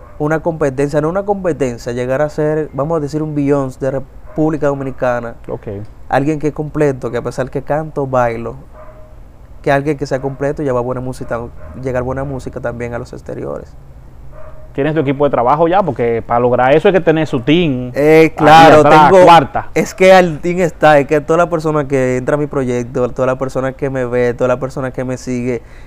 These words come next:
Speaker 1: es como con un amor y un agrado. Es que a quien yo le comento mi proyecto, yo le puedo decir, "Mira fulano, eh, yo necesito de esas rosas blancas para un video que tengo". Y me dice, "No, mira, la blanca no,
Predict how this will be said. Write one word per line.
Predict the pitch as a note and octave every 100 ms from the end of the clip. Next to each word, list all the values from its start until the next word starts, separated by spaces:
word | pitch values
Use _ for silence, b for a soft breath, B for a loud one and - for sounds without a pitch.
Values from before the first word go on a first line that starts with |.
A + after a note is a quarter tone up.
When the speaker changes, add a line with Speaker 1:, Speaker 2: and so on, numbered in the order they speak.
| b
Speaker 1:
es | D#3
como | - G#3+ G#3+
con | G3
un | G3+ G3+
amor | G#3 F3 D#3+ C#3+
y |
un | C#3 C#3+
agrado. | C3 A#2 A2+ A2+ - - - - -
Es | C#3
que | - D#3 D#3+ C#3 - -
a | C#3+
quien | E3 D#3
yo |
le | E3+
comento | G3 G3 G#3
mi | G3+
proyecto, | F3 C#3+ B2 C3
yo |
le | C#3
puedo | D3 D3
decir, | C#3+ C#3 A#2+ b b b
"Mira | - F#3+
fulano, | G#3 F#3+ C#3+ C3 C3 B2+
eh, | C#3+ D3
yo | D#3+
necesito | G3+ G3 G3+ F3+
de | E3+
esas | E3 D3+
rosas | D3+ C#3 C3+ C#3
blancas | C#3+ D3+ C3+ C3
para | B2 C3+
un | C#3+
video | D3 C#3+ C#3
que | C#3+
tengo". | C3+ B2+ A2+ G#2 - -
Y | C#3+
me | D#3
dice, | E3+
"No, | G#3 C4+ E4+
mira, | D#4+ F#4
la | E4+
blanca | C4+ E4 F4+
no, | F#4 F#4+